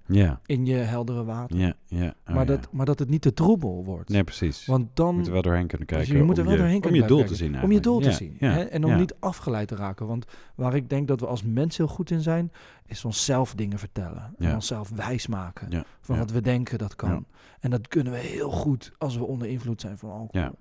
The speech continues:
Speaker 2: Dan kunnen we onszelf, hoe makkelijk is dat vijfde biertje aangepraat? Als je zegt dat je er maar vier zou drinken als je
Speaker 1: Ja.
Speaker 2: nuchter bent.
Speaker 1: Maar ook over alcohol kan
Speaker 2: Ja.
Speaker 1: het,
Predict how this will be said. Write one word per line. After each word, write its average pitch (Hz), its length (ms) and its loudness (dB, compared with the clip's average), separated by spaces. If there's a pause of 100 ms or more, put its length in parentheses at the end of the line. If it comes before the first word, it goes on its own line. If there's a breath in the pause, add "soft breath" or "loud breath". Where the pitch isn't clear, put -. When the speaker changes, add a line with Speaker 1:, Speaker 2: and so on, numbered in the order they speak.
(300 loud breath)
Speaker 2:
Dan 131 100 -2
kunnen 127 240 0
we 127 120 -2
onszelf, 127 400 -8
hoe 185 140 -2
makkelijk 143 420 0
is 131 100 -2
dat 127 200 -2
vijfde 131 340 -2
biertje 147 280 0
aangepraat? 107 500 -6 (240 loud breath)
Als 113 120 0
je 123 80 0
zegt 127 220 0
dat 123 120 0
je - 60 -14
er 117 80 -4
maar 113 140 -2
vier 135 240 0
zou 120 140 -2
drinken 120 200 0
als 107 100 -4
je 104 60 4
Speaker 1:
Ja. 90 60 4
Speaker 2:
nuchter 135 260 0
bent. 92 220 -12 (200 loud breath)
Speaker 1:
Maar 107 160 4
ook 135 240 6
over 113 340 6
alcohol 71 440 -4
kan - 120 -2
Speaker 2:
Ja. 139 120 4
Speaker 1:
het, 113 100 -4